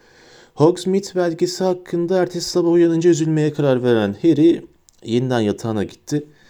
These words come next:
ve kendisi için yaptığı Hogwarts dönene kadar kaç gün kaldığını gösteren çizelgede bir gün daha karalamak için uzandı. Sonra gözlüğünü çıkarıp gözleri açık, yüzü üç doğum günü kartına dönük yatağa uzandı.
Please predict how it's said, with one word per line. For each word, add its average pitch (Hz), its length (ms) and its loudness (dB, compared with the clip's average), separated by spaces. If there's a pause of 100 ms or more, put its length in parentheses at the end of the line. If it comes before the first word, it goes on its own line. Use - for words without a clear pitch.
(260)
ve 123 100 -2
kendisi 101 420 -2
için 131 220 -6
yaptığı 120 600 -2
Hogwarts 120 400 -2
dönene 120 300 -4
kadar 110 560 -4 (500)
kaç - 220 -10
gün 113 160 -6
kaldığını 104 440 -2
gösteren 104 340 -4
çizelgede 104 600 -4 (300)
bir 104 220 -6
gün 104 260 -4
daha 101 200 0
karalamak 98 420 -4
için - 140 -10
uzandı. 87 460 -6 (840)
Sonra 107 240 -4
gözlüğünü 110 420 2
çıkarıp - 600 -6
gözleri 98 380 -2
açık, 110 520 -6 (240)
yüzü 98 500 -8
üç - 340 -8
doğum 110 300 -2
günü 110 180 -8
kartına 101 400 -6
dönük 98 420 -8
yatağa - 340 -6
uzandı. 58 480 -10